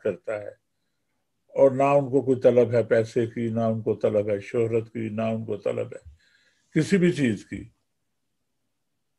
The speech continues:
तो उनके जाती, उनके घरेलू हालात कैसे थे? यानी कि उनके जो बीवी बच्चों के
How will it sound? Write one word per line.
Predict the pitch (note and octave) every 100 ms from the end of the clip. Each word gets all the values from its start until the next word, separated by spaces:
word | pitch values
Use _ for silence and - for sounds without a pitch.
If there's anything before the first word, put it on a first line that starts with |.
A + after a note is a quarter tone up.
| -
तो | D3+ E3 - - _ _ _ _ _ _ _ _ -
उनके | F3 F3 G#3 G3 D#3
जाती, | A#2 D3 D#3 - G3 E3 C#3
उनके | D3+ C#3 D#3+
घरेलू | B2 C3 C#3+ E3+ F#3 F3 - - _ -
हालात | B2 C#3 C3+ B2 C3+
कैसे | A2+ - G2
थे? | - _ _ _ _ _ _ _ _ _ _ _ _ _ _ _ _ A#2
यानी | A2 A2
कि | G#2+
उनके | G#2 G2+ G#2+
जो | G2 G2+ F#2 - _ _
बीवी | A2+ A2 G2+ G#2+ G2+
बच्चों | G2 G#2 G2 A#2 G#2
के | F#2+ G2